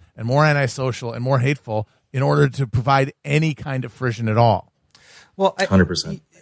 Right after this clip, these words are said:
Speaker 2: I think to what maybe Will was getting at is, you know, I don't know if you can appropriate the appropriators or anything like that, but I do think that, um, there's a few things that the film can do.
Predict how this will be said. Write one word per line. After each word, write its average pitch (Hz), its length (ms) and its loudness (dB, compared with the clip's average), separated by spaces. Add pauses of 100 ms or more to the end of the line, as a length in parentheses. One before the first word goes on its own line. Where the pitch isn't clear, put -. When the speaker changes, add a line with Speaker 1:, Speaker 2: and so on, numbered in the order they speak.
Speaker 2:
I 175 80 -2
think 190 260 -2
to 151 260 2
what 120 200 -4
maybe 120 400 -2 (300)
Will 156 280 -2
was 139 160 -2
getting 147 340 -2
at 131 160 4
is, 127 180 -8 (120)
you 165 100 -8
know, 147 240 -4
I - 80 -12
don't 165 160 0
know 135 120 2
if 113 120 -6
you 131 80 -10
can 117 160 -6
appropriate 120 640 -4
the 123 80 -18
appropriators 123 540 0
or 120 40 -6
anything 120 200 -4
like 117 160 -6
that, 120 200 -4
but 131 80 -8
I 135 80 4
do 170 320 -4
think 151 440 -4
that, 123 320 -4 (580)
um, 131 300 4
there's 127 180 0
a 143 60 -2
few 190 260 2
things 147 340 4
that 120 120 -8
the 127 100 -10
film 117 480 -4
can 117 200 -4
do. 107 500 -6